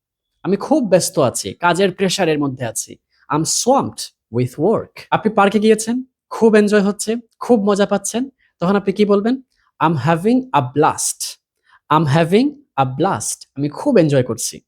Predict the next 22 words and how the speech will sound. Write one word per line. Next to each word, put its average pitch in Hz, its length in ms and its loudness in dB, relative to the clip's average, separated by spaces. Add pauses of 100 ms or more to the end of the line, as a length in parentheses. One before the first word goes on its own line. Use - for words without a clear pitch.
(100)
রাইট? 226 220 -4 (240)
"I'm 127 120 0
having 147 360 0 (380)
a 123 40 -2 (120)
blast।" - 580 -2
আমরা 196 300 4
আড্ডা 208 300 2
দিচ্ছি। - 340 -2 (880)
আমরা 170 440 0 (200)
আড্ডা 175 260 2
দিচ্ছি। 139 520 -6
We 160 140 6
are 180 160 4
chilling 208 420 0 (140)
out। - 240 -14 (480)
আমরা 156 220 2
আড্ডা 180 320 0
দিচ্ছি। - 400 -4 (180)
We 147 120 2
are 147 140 2
chilling 180 440 -4
out। 104 340 -6